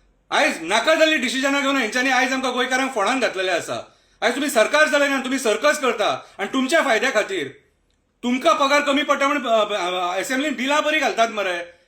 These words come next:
की आमकां दोन लाख कमी पडटा, अडेच करपाचे, तीन करपाचे म्हणून. मागीर तेंचे पोटाचो विचार करचे ना तुमी?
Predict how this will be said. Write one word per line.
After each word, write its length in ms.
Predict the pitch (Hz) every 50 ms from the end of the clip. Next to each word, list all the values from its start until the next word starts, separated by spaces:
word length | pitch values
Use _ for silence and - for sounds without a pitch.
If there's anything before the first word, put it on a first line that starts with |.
| _ -
की 80 | 240
आमकां 280 | 233 220 233 233 269 262
दोन 180 | 254 262 262 269
लाख 100 | 269 262
कमी 220 | 262 254 254 269
पडटा, 280 | 262 262 247 247 - 254
अडेच 280 | 226 226 247 269 - -
करपाचे, 340 | 262 233 226 247 240 254
तीन 200 | 247 262 262 262
करपाचे 400 | 247 247 233 226 226 214 220 214
म्हणून. 280 | 196 180 175 170 165 160 - - _ _ -
मागीर 200 | 190 214 214 -
तेंचे 260 | 247 247 240 247 285
पोटाचो 340 | 285 285 277 269 277 277 294
विचार 280 | 262 262 247 269 269 269
करचे 260 | 262 277 262 262 262
ना 100 | 262 262
तुमी? 260 | 254 262 247 262 285